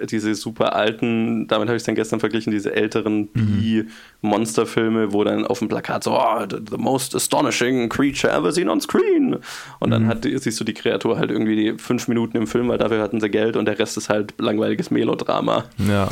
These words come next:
Speaker 1: Und hier ist es halt auch so, es ist halt ganz, ganz viel, äh, Beziehungskram und Jobprobleme und
Speaker 2: Ja.
Speaker 1: ja, und zwischendurch halt immer mal ganz unterhaltsame, äh, gory Action, die halt teilweise nicht so geil aussieht.
Speaker 2: Ja,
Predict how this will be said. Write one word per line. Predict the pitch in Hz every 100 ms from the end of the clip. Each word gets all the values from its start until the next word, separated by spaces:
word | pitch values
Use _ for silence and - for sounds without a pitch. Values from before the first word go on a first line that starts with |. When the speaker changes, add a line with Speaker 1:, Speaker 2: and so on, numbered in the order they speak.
| 104
Speaker 1:
Und | 123 127
hier | 123
ist | 113
es | 110
halt | 120 -
auch | 110 -
so, | - 120 - - - 151 -
es | -
ist |
halt | 104 101
ganz, | 110 110
ganz | 107 107
viel, | - 110 104 104 -
äh, | 113 120 - -
Beziehungskram | - - 117 113 110 - - - - - - 107 104 110 104
und | 101 104 101 - -
Jobprobleme | 110 - 120 - - - 107 113 110 107 107 107 104
und | - 104 104 -
Speaker 2:
Ja. | 104 101 92 92 92 92
Speaker 1:
ja, | 120 101 98
und | 104 -
zwischendurch | 123 135 113 117 143
halt | 147
immer | 160 165
mal | 147 147 147 -
ganz | - 143
unterhaltsame, | 135 139 127 131 123 120 117 117 113 110 120
äh, | 117 110
gory | 117 113 110 -
Action, | 110 - 113 113 107 -
die | - - 107
halt | 104 101 -
teilweise | 123 107 104 107
nicht | 104 -
so | -
geil | - -
aussieht. | - - - - - -
Speaker 2:
Ja, | 135 117